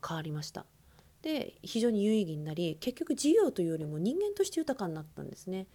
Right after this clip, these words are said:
なので、えっと、今まで、えー、事業のこと、経費のことをなんか話してきましたけども、最終的に何かをやっても、いや、自分はサラリーマンで生きていくっていうのは全然ありだと思います。だけども、やっぱり一回やってみるということによって、えっと、意識を変える。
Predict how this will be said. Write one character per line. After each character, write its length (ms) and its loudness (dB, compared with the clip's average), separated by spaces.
な 80 -4
の 100 -2
で、 300 2
え 100 -2
っ 40 -2
と、 240 0
今 160 0
ま 80 -2
で、 120 2
え 220 -4
ー、 20 0
事 140 2
業 140 6
の 100 -2
こ 100 -6
と、 240 -2
経 160 2
費 140 -2
の 80 -4
こ 100 -8
と 100 -4
を 40 -2
な 120 -4
ん 60 -8
か 100 -10
話 260 -4
し 20 -12
て 100 -2
き 140 -6
ま 100 -2
し 40 -10
た 100 -8
け 120 -8
ど 80 -6
も、 240 -2
最 220 0
終 160 0
的 220 0
に 300 2
何 260 0
か 100 -4
を 60 0
や 100 -6
っ 40 -8
て 200 -4
も、 420 0
い 40 0
や、 120 0
自 180 -2
分 100 -2
は 60 -4
サ 160 -4
ラ 80 -4
リ 100 0
ー 40 0
マ 120 -2
ン 80 -4
で 80 -4
生 60 -2
き 100 -14
て 80 0
い 40 -2
く 100 -6
っ 40 -4
て 140 -10
い 20 -10
う 40 -10
の 40 -8
は 40 -8
全 200 0
然 160 -4
あ 40 -4
り 100 -4
だ 100 -6
と 120 -12
思 120 -6
い 40 -10
ま 140 -12
す。 140 -16
だ 80 -8
け 100 0
ど 80 -2
も、 140 -2
や 120 2
っ 40 -4
ぱ 80 0
り 80 4
一 100 -2
回 200 2
や 100 2
っ 20 -10
て 200 0
み 100 6
る 140 4
と 80 2
い 80 4
う 60 2
こ 120 -4
と 80 -4
に 100 -4
よ 60 -8
っ 20 -10
て、 440 -2
え 100 -4
っ 60 -10
と、 120 -14
意 80 2
識 240 -2
を 100 0
変 220 -2
え 40 0
る。 240 -2